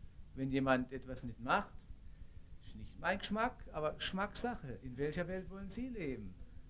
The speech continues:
So wäre die Frage. Und das kann man natürlich auch übertragen auf ein lösungsorientiertes Modell. Wie wollen Sie die Leute zeichnen, mit denen Sie arbeiten, sozusagen?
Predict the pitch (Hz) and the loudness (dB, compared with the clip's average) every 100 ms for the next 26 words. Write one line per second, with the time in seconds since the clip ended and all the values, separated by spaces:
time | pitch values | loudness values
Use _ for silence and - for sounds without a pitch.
0 | - - 143 139 131 123 117 - 107 95 | -10 -2 4 6 8 8 6 -6 -8 -8
1 | 92 - - - - - - - - - | -8 -10 -10 -10 -10 -10 -10 -12 -12 -12
2 | - - 127 - 170 175 175 185 190 196 | -10 -6 -4 4 6 10 8 8 6 6
3 | 180 185 180 175 175 175 170 170 170 202 | 6 6 8 8 8 6 6 6 8 10
4 | 233 214 165 160 143 127 131 117 110 120 | 10 8 2 4 6 6 2 0 -2 -2
5 | 113 104 90 82 - - - - - - | -2 -4 -6 -8 -10 -10 -10 -10 -10 -10
6 | - 233 240 202 196 185 190 170 160 165 | -2 4 4 6 2 2 0 -2 0 0
7 | 160 - 175 151 151 156 143 127 117 120 | 0 0 2 4 4 2 -2 -2 -2 -2
8 | 113 135 - 107 104 101 95 95 117 107 | -2 -2 6 6 6 0 -2 -4 -6 -6
9 | - - 104 90 | -6 -4 -4 -4